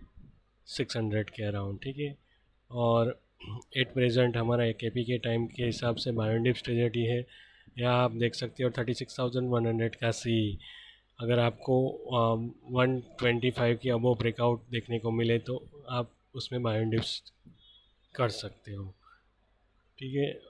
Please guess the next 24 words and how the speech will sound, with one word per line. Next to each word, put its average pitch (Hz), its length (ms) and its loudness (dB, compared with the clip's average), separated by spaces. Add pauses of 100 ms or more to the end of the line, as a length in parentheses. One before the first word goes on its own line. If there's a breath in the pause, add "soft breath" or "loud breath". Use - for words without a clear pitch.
और 123 500 2
कल 120 160 2
की 127 160 -4
बात 123 260 2
करें 123 260 0
तो, 123 240 0
अ, 113 1040 -2
कल 127 460 2 (1200)
के 127 100 -2
लिए 123 280 4
moon 123 320 2
का 127 160 2
पूर्व 120 240 2
फाल्गुनी 120 420 4
नक्षत्र 120 500 -2
है, 120 320 -2 (360 loud breath)
और 120 120 0
जिसका 117 460 -2
भी 131 140 4
birth 117 520 0 (720)
अश्विनी, 127 440 4
मघा, 117 360 2
मूल, 117 440 0 (680)
रोहिणी, 123 580 2